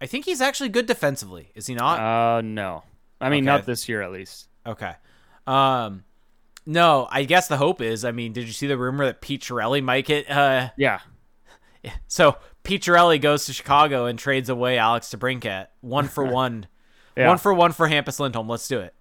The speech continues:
Speaker 1: Come on. Make it happen.
Speaker 2: Yeah.
Speaker 1: Um, Chris Kindred asks, "Are the Ducks more likely to keep Eakins through the rebuild,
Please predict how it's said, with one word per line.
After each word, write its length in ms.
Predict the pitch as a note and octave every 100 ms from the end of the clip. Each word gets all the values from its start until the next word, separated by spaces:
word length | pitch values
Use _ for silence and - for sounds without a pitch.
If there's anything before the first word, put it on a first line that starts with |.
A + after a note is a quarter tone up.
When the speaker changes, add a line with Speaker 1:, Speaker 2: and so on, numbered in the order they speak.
| _
Speaker 1:
Come 120 | - A2+
on. 140 | A#2 - - A#2+
Make 140 | A#2+
it 40 | G#2
happen. 140 | F#2
Speaker 2:
Yeah. 140 | A#2+ - _ _ _ _ _ - - -
Speaker 1:
Um, 640 | C3+ C#3+ C#3 B2+ A#2+ A2+ - _ -
Chris 200 | A#3 -
Kindred 360 | G#3 G3 F#3
asks, 280 | E3 E3 -
"Are 80 | E3+
the 80 | D#3
Ducks 220 | G#3+ -
more 200 | F#3 G3+
likely 280 | F3 F3 F3+
to 80 | D3+
keep 280 | F#3+ G#3 -
Eakins 500 | D#3 D#3+ D#3+ D3+ -
through 260 | D3+ F3
the 100 | F3
rebuild, 560 | D3+ D3 C#3+ C#3+ C#3